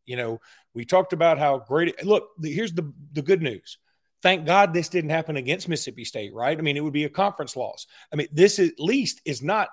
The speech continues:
a conference loss. So let's, uh, let's deal with that. One other thing I wanted to say, I thought Nate Oates got outcoached today. I love Nate Oates. Sign him to a lifetime contract as far as I'm concerned. But the first part of this game where we were just dribbling around, like,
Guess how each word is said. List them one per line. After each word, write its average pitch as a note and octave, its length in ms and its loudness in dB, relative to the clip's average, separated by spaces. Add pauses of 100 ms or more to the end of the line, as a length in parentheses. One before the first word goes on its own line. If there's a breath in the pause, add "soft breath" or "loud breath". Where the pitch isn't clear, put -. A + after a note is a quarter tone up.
a F3+ 100 -2
conference F3+ 500 -4
loss. A3 420 -6 (340)
So D3 300 0
let's, D3 480 -6
uh, F#3 280 -4 (500)
let's D#3 220 -8
deal F3+ 200 2
with E3 140 -2
that. F3+ 240 0 (520)
One D#3 220 -2
other F3 160 2
thing E3+ 160 -2
I E3 60 -2
wanted D#3+ 180 -2
to C#3 40 -10
say, D#3+ 200 -2
I D3 40 -2
thought C#3+ 220 -2
Nate C3 180 -4
Oates C3 160 -8
got A2+ 160 -10
outcoached B2+ 420 -8
today. D3 220 -4
I A#2+ 40 -4
love A#2+ 280 -4
Nate C3 200 -4
Oates. C#3+ 320 -4
Sign C3 180 -2
him B2+ 100 -6
to B2+ 60 -6
a A#2+ 40 -4
lifetime A#2+ 420 -6
contract A#2+ 420 -8
as - 20 -14
far A2+ 160 -10
as A2 60 -14
I'm A#2+ 140 -12
concerned. A2 360 -20 (600 soft breath)
But A#2 200 -4
the A#2+ 80 -12
first E3 360 -2
part D3+ 140 2
of C#3 60 0
this C3+ 160 -2
game D3+ 220 -2
where A#2+ 100 -4
we C3 160 -2
were B2+ 140 -4
just G#2+ 260 -12
dribbling B2+ 440 -4
around, A2 480 -6
like, G#2+ 280 -8